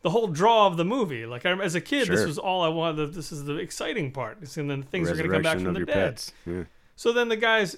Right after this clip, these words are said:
Speaker 1: spoiler alert, the guy's kid gets hit by a truck. And, like, all that stuff is set up really well. And, and, and the moment is very effective in the movie. Like, that's,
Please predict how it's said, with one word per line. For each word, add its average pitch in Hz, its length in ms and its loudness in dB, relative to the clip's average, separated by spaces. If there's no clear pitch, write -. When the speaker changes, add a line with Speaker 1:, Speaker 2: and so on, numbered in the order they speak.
Speaker 1:
spoiler 240 460 2
alert, 139 260 2
the 202 80 0
guy's 202 320 2
kid 214 320 -8
gets 151 200 -4
hit - 160 -4
by 131 160 -2
a 117 80 -4
truck. - 500 -6
And, 175 80 2
like, 185 140 4
all 233 220 8
that 240 200 2
stuff 139 240 -4
is 127 80 -8
set 143 200 -2
up 123 160 -2
really 127 200 -2
well. 127 360 0
And, 131 180 -6
and, 131 260 0
and 135 160 -4
the 127 60 -2
moment 160 600 0
is 127 180 -4
very 156 520 4
effective 120 460 -8
in 117 60 -12
the 117 80 -12
movie. 110 300 -8
Like, 95 200 -16
that's, 160 360 -4